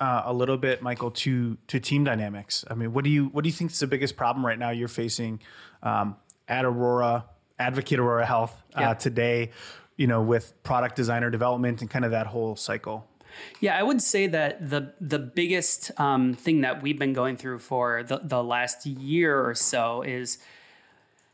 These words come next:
Speaker 2: having brought together two large organizations, um, Advocate in Illinois and Aurora in, in Wisconsin. Um, you know, we, <laughs> when we got brought together, we, we did it, uh,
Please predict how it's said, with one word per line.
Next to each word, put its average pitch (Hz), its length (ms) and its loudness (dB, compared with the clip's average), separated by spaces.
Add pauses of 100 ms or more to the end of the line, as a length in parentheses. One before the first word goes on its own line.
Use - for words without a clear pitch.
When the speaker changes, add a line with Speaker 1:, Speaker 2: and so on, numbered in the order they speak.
Speaker 2:
having 190 320 2
brought 156 300 2
together 147 400 2
two 175 480 2
large 139 680 2
organizations, 135 1000 0
um, 120 320 -2
Advocate 123 560 -4
in 120 260 -6
Illinois 131 540 -4
and 123 380 -6
Aurora 120 360 0
in, 117 300 -6
in 120 200 -8
Wisconsin. 123 640 0 (340)
Um, 135 420 2 (240)
you 156 100 -2
know, 139 100 2
we, 147 180 2 (280)
<laughs> - 280 -20
when 160 160 4
we - 400 0 (380)
got 165 220 0
brought 151 160 2
together, 143 340 0
we, 135 280 0
we 139 140 -2
did 143 200 2
it, 139 240 0
uh, 120 300 2